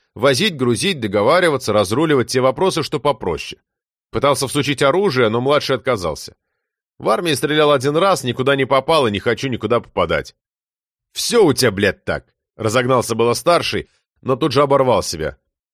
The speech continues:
Младший ему был нужен, он не хотел делиться с чужими. Один компаньон его уже чуть не убил, второй едва не посадил, третий всерьез подставил. Жена, он успел жениться на своей хабалке, насоветовала втянуть младшего,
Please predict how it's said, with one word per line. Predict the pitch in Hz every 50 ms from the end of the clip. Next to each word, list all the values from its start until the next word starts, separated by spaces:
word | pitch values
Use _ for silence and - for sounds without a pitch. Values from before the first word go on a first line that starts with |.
| _ _
Младший | - 113 120 123 113 95 - - 117
ему | 104 113 123 123 127
был | 117 120 131 143
нужен, | 170 185 180 135 87 90 82 69
он | 80 107 117
не | 123 123
хотел | 120 135 139 127 - 156 147 - - _ _ _ -
делиться | 95 92 113 143 151 147 123 - 131 123
с |
чужими. | - - - 135 135 117 143 180 202 175 120 92 78 - _ _ _ _
Один | - 143 147 135 127 185 180 127
компаньон | 175 175 135 - 175 170 170 165 175 170 170 156
его | 147 143 151 143 156
уже | 160 151 120 139 151 127
чуть | - 143 123 -
не | 131 143
убил, | 151 151 147 170 220 226 202 - _ _ _ _
второй | _ - - - 208 208 226 220 190
едва | 147 139 117 113 120 123 120
не | 123 123
посадил, | 123 - 127 - 156 156 147 143 208 240 233 208 - _ _ _ _ _
третий | - 156 208 226 - - 175
всерьез | - - 147 131 120 117 104 -
подставил. | - 123 117 110 - - 196 202 208 190 185 170 147 - _ _ _ _ _ _
Жена, | - 98 87 117 147 175 202 214 196 123 _ _ _ _ _ _ _ _ _
он | - 131 127
успел | 127 117 - - 135 127
жениться | 110 104 143 160 156 101 - -
на | 98 98
своей | - 107 107 98
хабалке, | - 123 123 120 113 98 - - - - _ _ _ _
насоветовала | - 113 117 - 147 156 180 202 196 202 202 196 180
втянуть | 131 - 185 208 214 -
младшего, | 185 170 160 151 135 110 - - - 117 117 104 -